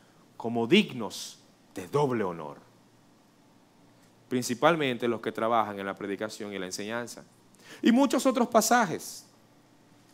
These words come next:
Los hermanos de Filipo conocían estas enseñanzas. Así que cuando ellos tuvieron la oportunidad, ellos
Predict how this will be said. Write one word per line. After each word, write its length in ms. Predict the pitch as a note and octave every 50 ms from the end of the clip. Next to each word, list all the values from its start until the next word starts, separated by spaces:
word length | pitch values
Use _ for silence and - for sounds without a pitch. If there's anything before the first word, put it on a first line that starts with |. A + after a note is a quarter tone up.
| - - - - _ - - - - - - - -
Los 280 | - F#3 G#3+ G#3 - -
hermanos 840 | A3 G#3+ G#3+ G#3 G#3+ B3 C4+ C4+ A#3+ F#3 D#3 D#3 - - - - - - - - _ - -
de 580 | C#3+ D3 F3 F#3 F#3+ F#3 F#3 F3+ F3 - - - -
Filipo 800 | - - G3 G3 G3 G#3+ B3+ C4 A3+ - - C#3+ D3 D#3+ E3+ - - - - - -
conocían 800 | - G3+ G#3+ G#3 G3+ G3 - B3 C4+ B3+ A3+ E3+ B2+ G#2 F2 E2 - - - - -
estas 360 | - D#3 D3+ - D#3 C3 -
enseñanzas. 800 | C#3 B2+ - C3+ B2+ B2+ A#2 G#2+ G2+ F#2+ - F2+ E2 - - - - - - - - - - - - -
Así 280 | - C#3+ D3+ E3+ G3+ F#3+
que 140 | G#3 G#3+ G#3+
cuando 400 | G#3 G3+ F#3+ F#3+ F#3 F3 E3+ F#3
ellos 260 | G#3 A#3 A#3+ A3 A#3
tuvieron 320 | - G3+ G3+ G#3 G#3+ G3+
la 80 | G3 F#3
oportunidad, 680 | D#3 E3 E3 D#3 D3 D3+ D3+ C#3+ B2+ A2 G#2 F#2+ F#2 - - _ _ _ _ _ _ _ _ _ _ _ -
ellos 440 | - B2 B2 C3+ C3+ B2+ - -